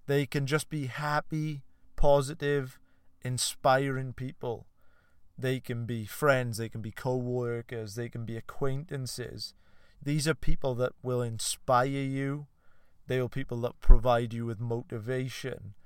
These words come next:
They will empower you to make the changes you need to succeed and cheer on your successes. I think that I've noticed that in the workplace, good people, they tend to be, I think there might be a correlation between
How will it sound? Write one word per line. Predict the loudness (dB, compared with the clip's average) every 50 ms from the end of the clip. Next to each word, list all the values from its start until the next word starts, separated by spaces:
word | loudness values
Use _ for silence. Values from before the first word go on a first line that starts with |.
| -20 -20 -16 -8
They | -6 -2
will | -2 -2 -2
empower | -2 -4 -6 -6 0 2 4 4 4 4 0 -4
you | -6 -8 -8 -10 -10
to | -10 -10
make | -8 -8 -8 -8 -10 -12 -14
the | -16
changes | -14 -10 -8 -6 -6 -6 -6 -8 -8 -8 -8 -8
you | -10 -8
need | -8 -8 -8 -10 -10
to | -12 -12
succeed | -12 -12 -12 -12 -12 -10 -10 -10 -10
and | -10 -10 -10
cheer | -10 -8 -8 -6 -6 -6
on | -6 -8
your | -10 -12
successes. | -14 -14 -14 -10 -8 -6 -6 -6 -8 -10 -14 -16 -16 -18 -20 -20 -20 _ -20 -20 -20 _ -20 -20 -18 -18 -18 -18 -20 -20 -20 -20 -20 -12 -4 0
I | 0 0
think | 0 -2 -4 -4 -4 -4 -2
that | 0 2 4
I've | 4 4 4 2
noticed | 0 -2 -2 -4 -6 -6 -6
that | -6 -6 -4
in | -4 -4 -4
the | -4
workplace, | -4 -4 -2 -2 -2 -2 -2 -4 -8 -10 -10 -8 -8 -8 -10 -12 -12 -12 -14 -14 -16 -18 -16 -8
good | -4 -2 -2 -2 -4 -6 -8 -8
people, | -6 -6 -6 -6 -8 -8 -6 -6 -6 -6
they | -6 -8 -8
tend | -8 -8 -6 -4 -4 -4 -6 -8 -10
to | -10 -12
be, | -10 -8 -6 -6 -6 -6 -6 -6 -8 -8 -10 -12 -16 -18 -20 -20 -20 -20 -20 -20 -12 -6 -2
I | -2 -2
think | -2 -4 -6 -6 -6
there | -8 -6 -2
might | 0 0 0 0 -2
be | -4 -6
a |
correlation | -6 -2 0 0 0 0 0 -2 -4 -4 -6 -6 -8 -8 -10 -10
between | -10 -10 -10 -10 -10 -10 -10 -10 -12 -12